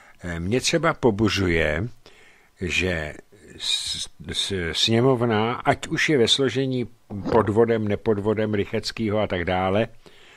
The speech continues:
hlouposti lidí, že zahodili s milion, milion sto sedmdesát tisíc hlasů, ale sněmovna si vydá nějaký zákon, sebevětší nesmysl, například ten, že teď, když máme tady čtyři sta tisíc nových,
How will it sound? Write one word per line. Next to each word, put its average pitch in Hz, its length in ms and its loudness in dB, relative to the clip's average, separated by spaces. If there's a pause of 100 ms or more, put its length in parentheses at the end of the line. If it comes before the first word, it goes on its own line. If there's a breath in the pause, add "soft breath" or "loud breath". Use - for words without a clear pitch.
(160 soft breath)
hlouposti 101 680 0
lidí, 98 300 -4
že 101 140 0
zahodili 98 480 2
s - 160 -4
milion, 98 440 2 (200)
milion 98 400 0
sto - 180 -6
sedmdesát 101 480 0
tisíc 95 320 -4
hlasů, 90 400 -4 (180 soft breath)
ale 110 420 2
sněmovna 135 580 -2
si - 160 0
vydá 123 340 0
nějaký 123 400 0
zákon, 90 500 2
sebevětší 123 720 2
nesmysl, 87 680 0
například 117 640 -2
ten, 110 280 2
že 113 200 0 (560 loud breath)
teď, 101 180 2
když 104 220 -2
máme 110 320 2
tady 110 240 0
čtyři 104 320 -2
sta 110 200 0
tisíc 110 440 -4
nových, 104 680 0